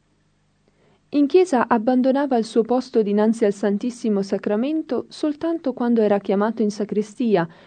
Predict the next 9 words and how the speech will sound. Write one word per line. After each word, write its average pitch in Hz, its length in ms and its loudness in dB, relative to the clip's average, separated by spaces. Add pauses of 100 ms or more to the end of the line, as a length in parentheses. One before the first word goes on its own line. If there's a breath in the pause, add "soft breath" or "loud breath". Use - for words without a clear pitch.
per 214 180 4
il 208 120 2
disbrigo 196 580 -2
di 175 140 -2
pratiche 240 560 0
o 185 100 0
per 190 240 -2
confessare 208 640 -2
uomini. 175 540 -2